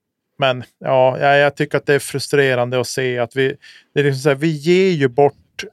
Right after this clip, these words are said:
s-, vi ger ju de chanserna. Det är liksom inte att de har skapat så jättemycket själv, utan det blir som många gånger att vi ger dem chanserna att göra mål. De liksom, ja, de är på rätt ställe så, men det är ju för att vi är för kladdiga och för,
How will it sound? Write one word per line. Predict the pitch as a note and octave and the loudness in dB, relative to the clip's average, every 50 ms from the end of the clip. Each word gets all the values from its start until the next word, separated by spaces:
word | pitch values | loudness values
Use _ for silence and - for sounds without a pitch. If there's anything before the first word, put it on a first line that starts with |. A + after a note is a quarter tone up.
| _ _ _ _ | _ _ _ _
s-, | - - - - - _ _ F3 - _ _ | -14 -14 -12 -14 -16 _ _ -20 -20 _ _
vi | F#3 E3 D3+ F#3 G#3 G#3+ | -16 -8 -6 -4 -2 -2
ger | G3 D#3 E3 E3+ F3+ E3+ | 0 2 2 4 4 2
ju | C#3+ B2+ B2+ | 2 0 0
de | A#2+ C3 C3+ B2+ B2+ | 2 2 0 0 -2
chanserna. | A2+ - C3+ C3 B2+ A#2+ - D#3 C3+ A#2+ A2+ - - _ _ _ _ _ _ | -4 -2 0 0 0 0 -2 -2 -2 -2 -4 -10 -12 _ _ _ _ _ _
Det | D3+ | 0
är | D3+ D3+ | 0 0
liksom | D#3 D3 - D#3+ D#3 | 0 -2 -4 -4 -4
inte | D3+ D3 C#3 - F3 | -4 -6 -2 0 -2
att | D3 - | -2 2
de | - D3 C#3 C3 B2+ | 0 0 0 0 -2
har | B2+ | -6
skapat | - - - C#3 B2+ A#2 - C3+ B2 | -6 -2 0 2 2 2 0 -4 -6
så | - B2+ | -6 -6
jättemycket | B2+ B2+ A#2+ - - C3 B2+ B2+ B2 - C3 A#2+ | -4 -4 -6 -4 -6 -8 -8 -8 -8 -8 -8 -8
själv, | - - D#3+ C3 B2 B2 | -4 -2 0 0 0 -2
utan | B2 - C#3 | -4 -8 -6
det | C#3+ C#3+ | -6 -6
blir | C3+ C3+ C#3+ C3+ | -4 -4 -8 -6
som | - C#3 C3 A#2 - _ _ _ _ _ _ _ _ | -6 -8 -10 -10 -12 _ _ _ _ _ _ _ _
många | - D3 C#3+ D3 D3 | -4 0 2 2 2
gånger | C#3 C3 B2 | 2 0 -2
att | A#2+ A#2+ | -4 -6
vi | C3 D#3+ | -6 -8
ger | C#3+ B2+ C#3+ F3 F3 C3 | -4 -2 0 2 2 2
dem | A#2 A#2 A#2 A2+ | 0 -2 -4 -4
chanserna | - - A2 G#2+ G#2+ - B2+ A#2+ - | -4 -4 -4 -4 -6 -8 -10 -8 -8
att | G#2 G#2 - - | -10 -10 -6 -2
göra | B2 A#2 A2+ A2+ | 0 0 0 0
mål. | A2+ A#2 A2+ - A2+ G#2+ _ _ _ _ _ _ _ _ _ _ _ _ _ _ | -2 -4 -8 -8 -10 -12 _ _ _ _ _ _ _ _ _ _ _ _ _ _
De | D3 D3 D#3+ D#3 D3 C#3 | 0 0 0 0 -2 -4
liksom, | C3+ C3 - - C3 B2+ B2+ | -4 -6 -4 -4 -6 -6 -2
ja, | C3 C3 C3+ | -2 -2 0
de | C3 D3 D#3+ E3 | 2 0 0 2
är | D3+ C#3 C3 B2+ | 2 0 0 0
på | - B2+ | -2 -2
rätt | B2 B2 A#2 - | 0 0 -2 -2
ställe | - - - A#2+ A#2 C3+ E3+ E3+ | -6 -2 -2 -2 0 0 -2 -2
så, | D#3+ - D3+ C#3 B2+ A#2+ | 0 0 0 0 0 0
men | B2 B2 A#2+ A#2+ A2+ - _ _ - - _ _ _ _ _ _ _ - B2+ B2+ B2+ | -2 -4 -4 -6 -8 -14 _ _ -20 -20 _ _ _ _ _ _ _ -20 -20 -6 0
det | C#3 | 2
är | C#3 D3 | 2 2
ju | D#3 D3 | 2 2
för | - C3 | 0 -2
att | B2 - | -6 -6
vi | A#2+ B2+ C#3 C#3+ C#3 C3 | -6 -8 -6 -4 -2 -4
är | B2 A2+ | -4 -4
för | A2+ - - A#2 | -6 -8 -10 -10
kladdiga | - - B2+ C3+ C#3+ B2+ A2+ A#2+ A#2 A2+ | -6 -2 0 0 0 0 -2 -2 0 0
och | A2 A2 A2 | 0 0 -2
för, | - - B2 A2 A2 A2 A#2 A#2+ | -4 -6 -6 -6 -4 -6 -8 -12